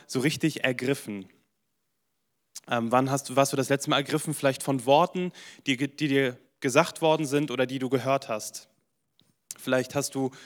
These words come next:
eine große Freude gespürt, als du diese Worte gehört hast. Ähm, vielleicht ein, ein Gefühl des Friedens oder der Geborgenheit.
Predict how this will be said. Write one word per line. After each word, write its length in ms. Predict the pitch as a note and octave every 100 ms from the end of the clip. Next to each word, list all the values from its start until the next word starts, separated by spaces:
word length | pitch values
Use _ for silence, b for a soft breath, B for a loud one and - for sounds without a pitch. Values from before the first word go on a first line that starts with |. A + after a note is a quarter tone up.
| B B
eine 80 | C3
große 280 | D3+ D3 D3+
Freude 420 | - D3+ F#3 D#3
gespürt, 480 | C3 - B2+ B2 A2+
als 160 | A#2
du 60 | A#2+
diese 240 | A#2+ A#2
Worte 260 | A#2+ B2+ C3
gehört 320 | A#2 A2+ A2+
hast. 320 | C3 B2+ - B B B B B
Ähm, 500 | A#2 A#2+ A2+ A2+ A2+ - -
vielleicht 640 | - B2+ B2+ C3 - C3
ein, 420 | A2+ B2+ B2 A#2+
ein 180 | B2+ B2+
Gefühl 300 | B2+ - C#3+
des 160 | B2
Friedens 580 | - - E3 D#3+ D#3 C#3
oder 160 | A2+ A2+
der 140 | A#2
Geborgenheit. 920 | A#2+ A#2 C3+ D3 C#3+ B2+ C3 C3 -